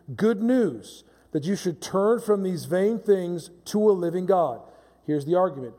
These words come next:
"Who made the heaven and the earth and the sea and all that is in them? In past generations, he allowed all the nations to walk in their own ways. Yet he did not leave himself without a witness,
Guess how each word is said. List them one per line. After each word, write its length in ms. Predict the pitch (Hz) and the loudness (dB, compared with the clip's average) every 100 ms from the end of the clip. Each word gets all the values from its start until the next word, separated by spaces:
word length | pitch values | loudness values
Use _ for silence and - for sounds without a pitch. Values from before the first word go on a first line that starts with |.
| _ - | _ -6
"Who 240 | 202 240 | 2 4
made 680 | 226 240 214 160 147 175 180 - - | 6 6 4 0 0 -2 -4 -10 -2
the 100 | 185 | -2
heaven 500 | 147 196 196 214 214 165 | 2 2 4 2 0 -4
and 140 | 170 | -4
the 100 | 160 | -2
earth 380 | 165 190 202 202 - | 0 2 2 0 -6
and 100 | 160 | -4
the 60 | 156 | -2
sea 540 | - - 208 208 196 | -4 -2 0 0 0
and 100 | 165 | -2
all 220 | 170 185 | 2 2
that 140 | 180 165 | 2 -2
is 120 | 147 | -4
in 240 | 180 185 139 | -4 -4 -4
them? 160 | 98 87 _ _ _ _ - | -8 -14 _ _ _ _ -6
In 100 | 160 | -2
past 420 | - 240 294 - | 0 0 0 -2
generations, 800 | 269 202 143 135 - 160 202 - - - - | -2 0 -2 -4 -6 -6 -6 -8 -18 -20 -6
he 160 | 196 208 | 2 4
allowed 540 | 196 202 254 247 185 - | 4 4 4 2 0 2
all 240 | 220 277 | 4 4
the 120 | 226 | 2
nations 340 | 185 160 180 - | -2 -4 -6 -2
to 80 | 180 | 2
walk 320 | 185 208 208 | 4 4 2
in 80 | 196 | -2
their 160 | 185 | 0
own 220 | 185 185 | 0 2
ways. 540 | 190 240 180 107 - - _ _ _ _ - | 2 4 2 -2 -16 -20 _ _ _ _ 2
Yet 160 | 196 208 | 4 4
he 120 | 208 | 0
did 140 | 208 | 0
not 260 | 240 226 208 | 2 2 2
leave 200 | 254 277 | 0 2
himself 340 | 233 196 196 | 0 2 0
without 260 | 185 185 185 | 2 0 2
a 40 | |
witness, 600 | 196 269 - 143 - - | 2 2 0 -10 -12 -20